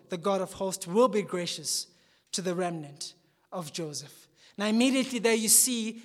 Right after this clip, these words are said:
that Amos equates or puts together seeking God with seeking goodness, seeking the good of others, not doing evil,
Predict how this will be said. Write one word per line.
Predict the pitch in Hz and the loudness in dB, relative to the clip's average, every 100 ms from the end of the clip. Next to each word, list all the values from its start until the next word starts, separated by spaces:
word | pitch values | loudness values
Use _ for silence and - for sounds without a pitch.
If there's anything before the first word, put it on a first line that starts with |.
| - | -8
that | 208 - | -8 2
Amos | 254 262 220 202 - | 4 4 2 0 -2
equates | 214 - 277 208 - - - | -10 -4 -2 0 -4 -6 -6
or | 208 | -4
puts | 269 285 - | -2 -2 -2
together | 233 196 180 170 160 - _ _ _ _ | -2 -4 -6 -8 -18 -20 _ _ _ _
seeking | - - 233 233 214 185 | -6 -2 -2 -4 -8 -8
God | 180 160 160 - _ _ _ | -8 -10 -12 -20 _ _ _
with | 185 180 | -10 -6
seeking | - - 269 262 233 180 | -4 -2 -4 -6 -8 -8
goodness, | 175 151 151 - - - | -12 -12 -14 -16 -16 -12
seeking | - - 330 320 277 | -4 -2 -2 -2 -4
the | 226 | -4
good | 160 233 294 294 | -4 -2 0 0
of | 247 - | -2 -6
others, | 185 160 147 - - _ _ - | -10 -12 -12 -12 -12 _ _ -2
not | 220 294 294 160 | 4 4 2 -2
doing | 208 202 190 | 0 0 -2
evil, | 220 185 160 156 | -6 -10 -10 -16